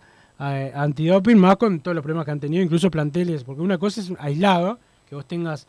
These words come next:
a alguien que le dé un doping positivo, siempre puede pasar, pero otra cosa es que a todo tu plantel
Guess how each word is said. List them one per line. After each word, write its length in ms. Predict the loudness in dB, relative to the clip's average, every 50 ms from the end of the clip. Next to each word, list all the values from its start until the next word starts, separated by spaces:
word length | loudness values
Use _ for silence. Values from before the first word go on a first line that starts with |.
| _ _ _ _
a 120 | -12 -10 -10
alguien 200 | -8 -8 -8 -8
que 160 | -6 -6 -6
le 160 | -6 -6 -4 -4
dé 80 | -2 -2
un 200 | -2 -2 -4 -2 -2
doping 200 | -4 -4 -4 -6
positivo, 380 | -8 -10 -12 -12 -10 -8 -8
siempre 300 | -8 -6 -6 -6 -4 -4
puede 200 | -4 -2 -2 -2
pasar, 440 | -2 -4 -4 -2 -2 -2 -2 -2 -4 -8 -16 -20 -20 _ _
pero 140 | -10 -8 -8
otra 160 | -8 -8 -8
cosa 220 | -8 -8 -8 -8
es 40 | -8
que 140 | -8 -8 -8
a 160 | -6 -8 -10
todo 260 | -10 _ -8 -8 -8
tu 120 | -8 -10 -12
plantel 640 | -10 -10 -10 -8 -6 -4 -4 -4 -4 -4 -6 -8